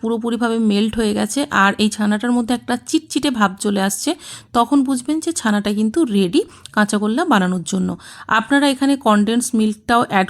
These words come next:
করতে পারেন, কিন্তু আজকে আমি বলেছি না কনডেন্স মিল্ক ছাড়াই বানাবো, তো সেই জন্য আমি এখানে কনডেন্স মিল্কটা অ্যাড করিনি। তো আপনারা চাইলে কিন্তু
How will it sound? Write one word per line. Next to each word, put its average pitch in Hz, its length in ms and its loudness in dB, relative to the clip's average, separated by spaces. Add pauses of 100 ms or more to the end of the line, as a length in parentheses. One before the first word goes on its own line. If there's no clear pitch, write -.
করতে 233 260 -2
পারেন, 214 180 2 (120)
কিন্তু 214 200 -2 (120)
আজকে 196 240 -4
আমি 233 160 -4
বলেছি 202 280 -2
না 277 60 -2 (120)
কনডেন্স 202 360 0 (160)
মিল্ক 220 180 -2 (140)
ছাড়াই 208 320 0
বানাবো, 214 260 0 (380)
তো 254 60 -4 (100)
সেই 247 160 4
জন্য 262 180 6
আমি 262 120 4
এখানে 262 160 2 (100)
কনডেন্স 214 320 2 (100)
মিল্কটা 233 340 -2
অ্যাড 196 160 0 (120)
করিনি। 220 260 2 (380)
তো 247 60 0 (140)
আপনারা 214 320 0
চাইলে 208 280 2
কিন্তু 220 140 -2